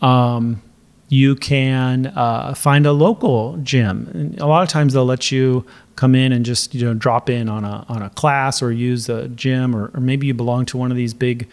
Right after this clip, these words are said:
L A Fitness or twenty-four Hour deals where you can just go to one of these places.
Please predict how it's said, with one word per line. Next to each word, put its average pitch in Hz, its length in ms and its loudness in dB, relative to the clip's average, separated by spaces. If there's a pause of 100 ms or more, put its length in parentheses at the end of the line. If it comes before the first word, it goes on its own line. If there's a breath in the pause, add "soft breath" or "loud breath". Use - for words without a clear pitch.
(460 loud breath)
L 123 120 2
A 123 60 0
Fitness 120 500 -4
or 110 320 -6
twenty-four 120 360 -4
Hour 117 280 -8 (640)
deals 120 320 2
where 120 100 -2
you 120 100 -2
can 113 140 -4
just 110 160 -6
go 113 220 0
to 107 100 -6
one 110 160 -4
of 110 40 -6
these 110 140 -8
places. 107 540 -8